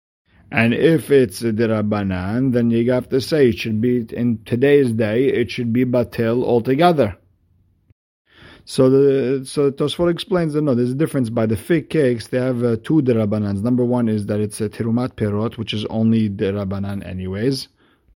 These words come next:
And to add that, that today there's truma in general is only midrabanan, but by kilayim you only have one derabanan, which is that today the land is not kadosh, and therefore if there's only one, uh,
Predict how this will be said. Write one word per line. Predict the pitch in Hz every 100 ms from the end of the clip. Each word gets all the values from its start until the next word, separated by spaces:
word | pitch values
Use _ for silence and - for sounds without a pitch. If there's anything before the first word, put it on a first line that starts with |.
| _ _ _ _
And | - 143 156 143 123
to | - -
add | 135 123
that, | 117
that | 123 113
today | - 127 156 135 135
there's | 123 123 120 -
truma | - 123 131 127
in | 117
general | 113 110 104
is |
only | 110 107 104
midrabanan, | 95 101 92 92 95 85
but | 92 95
by | 101 104
kilayim | - 123 101 127 156 147 120 117
you |
only | 107 120 120
have | 107 113 117
one | 107 110 113 107
derabanan, | 104 101 98 95 98 110
which | 107 104 110
is | 104 95
that | 98 95 95 _ _ _ _ _ _ -
today | 107 131 127 110
the | 110
land | 107 117 113 110
is | 107 104 98
not | 107 101 -
kadosh, | 104 92 87 110 -
and | 110
therefore | 123 131 123 143 117
if | 113
there's | 110
only | 110 120 117
one, | 110 123 127 127 127
uh, | 113 110 107